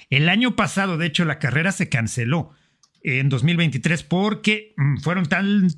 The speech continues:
fuertes las lluvias que la zona se inundó por completo. Eh, y pues se tuvo que suspender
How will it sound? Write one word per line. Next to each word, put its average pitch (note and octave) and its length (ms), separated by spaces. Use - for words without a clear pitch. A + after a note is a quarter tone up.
fuertes G3 440
las C#3+ 180
lluvias E3+ 340
que C#3+ 120
la C3 140
zona E3+ 300
se - 160
inundó A#2+ 600
por C3+ 240
completo. C#3+ 680
Eh, E3 680
y F#3 160
pues E3 200
se - 100
tuvo E3+ 200
que - 100
suspender C3 540